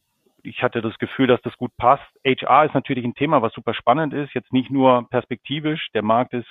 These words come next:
super heiß und das ist, ähm, extrem dynamisch. Aber eben auch, ähm, H R als Disziplin in jedem Unternehmen wahnsinnig entscheidend. Ähm, ich habe immer die Unternehmen gesehen, die H R gut gemacht haben. Die waren einfach auch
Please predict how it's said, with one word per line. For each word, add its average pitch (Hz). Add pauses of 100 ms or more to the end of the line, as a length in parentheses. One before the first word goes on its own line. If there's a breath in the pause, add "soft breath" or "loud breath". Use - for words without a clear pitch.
super 120
heiß 117
und 107
das 107
ist, 107
ähm, 107
extrem -
dynamisch. 120 (560 loud breath)
Aber 127
eben 123
auch, 117 (180)
ähm, 113
H 123
R 117
als 110 (100)
Disziplin 123
in 110
jedem 120
Unternehmen 117
wahnsinnig 113
entscheidend. 117 (120)
Ähm, 107
ich 107
habe -
immer 110
die 104
Unternehmen 107
gesehen, 110
die 107
H 110
R 104
gut -
gemacht 127
haben. 123 (220)
Die 107
waren 110
einfach 110
auch 107